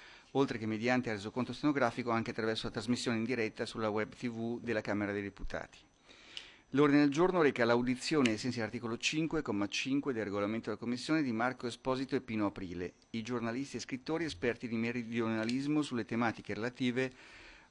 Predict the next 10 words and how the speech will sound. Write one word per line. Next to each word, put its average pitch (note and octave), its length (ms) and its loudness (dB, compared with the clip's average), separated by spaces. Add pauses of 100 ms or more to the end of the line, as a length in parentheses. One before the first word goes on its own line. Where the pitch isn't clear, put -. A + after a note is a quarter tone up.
allo A2 180 0
stato B2+ 260 -2
di A2 100 -2
attuazione C#3+ 540 0
e C3+ 140 0
alle G#2+ 180 2
prospettive G#2 640 -4
del G#2+ 160 -2
federalismo G2+ 560 -4
fiscale. E2 680 -8